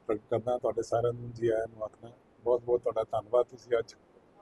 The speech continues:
ਮੇਰੇ ਹਸਪਤਾਲ ਦੀ ਓਪਨਿੰਗ ਦੇ ਵਿੱਚ ਸ਼ਾਮਿਲ ਹੋਏ। ਮੈਂ ਪਿਛਲੇ ਵੀਹ ਕੁ ਸਾਲਾਂ ਤੋਂ ਇਸ ਇਲਾਕੇ ਦੇ ਵਿੱਚ ਸਿਹਤ ਸੇਵਾਵਾਂ ਦੇ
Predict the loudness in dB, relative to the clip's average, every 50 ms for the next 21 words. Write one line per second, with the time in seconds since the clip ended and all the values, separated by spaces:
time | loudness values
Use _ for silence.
0 | -20 _ _ _ _ _ _ _ -2 2 4 6 6 6 4 4 4 4 4 6
1 | 6 4 4 4 2 -2 0 2 2 2 2 0 0 2 2 2 2 0 0 -2
2 | -2 -4 _ _ _ _ _ _ _ _ _ _ _ -20 _ _ _ _ _ _
3 | _ -6 0 4 6 6 6 4 0 -4 4 6 6 6 6 2 -2 -2 4 6
4 | 6 8 8 6 4 4 2 2 2 0 -2 -6 -8 -6 -4 -4 -4 -4 -6 -10
5 | -12 -16 -20 _ _ -20 -20 -20 -10 0 2 2 2 4 2 4 4 6 6 6
6 | 4 2 2 2 2 2 0 -4 -12 -20 -20 -20 -20 -20 -20 -20 -16 -4 2 4
7 | 4 4 4 2 2 2 2 2 2 2 0 -2 -4 -8 _ -16 -16 -16 _ _
8 | _ _ _ _ -2 2 4 4 6 6 4 2